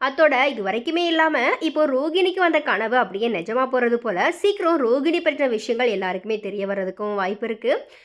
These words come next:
அடுத்ததா மீனா பூ கொண்டு போகும்போது மீனாவை தொடர்ந்து ஒருத்தர் பாத்தீங்கன்னா ஃபாலோ பண்ணி போறாரு. அதனால பயந்து போன மீனா அந்த தெருவுல இருக்கிற வித்யாவோட வீட்டுக்குள்ள போறாங்க.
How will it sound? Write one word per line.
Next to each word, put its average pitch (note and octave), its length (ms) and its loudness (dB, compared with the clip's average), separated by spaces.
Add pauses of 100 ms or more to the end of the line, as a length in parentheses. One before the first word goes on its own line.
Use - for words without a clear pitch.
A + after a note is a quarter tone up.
(400)
அடுத்ததா E4+ 380 2 (260)
மீனா F#4+ 480 4
பூ F#4 180 0
கொண்டு F4 220 2
போகும்போது B3+ 640 0 (120)
மீனாவை G4+ 400 4
தொடர்ந்து D4 440 2
ஒருத்தர் A3 440 -4
பாத்தீங்கன்னா G3+ 500 -2
ஃபாலோ F#3 180 -4
பண்ணி F3+ 280 -10
போறாரு. F#3+ 400 -8 (280)
அதனால D4 500 2
பயந்து A3+ 340 -2
போன A#3+ 200 -2
மீனா G3+ 460 0
அந்த D4 260 2
தெருவுல A4+ 320 4
இருக்கிற B3 320 2
வித்யாவோட A3+ 500 0
வீட்டுக்குள்ள F#3+ 420 -4
போறாங்க. F#3+ 480 -2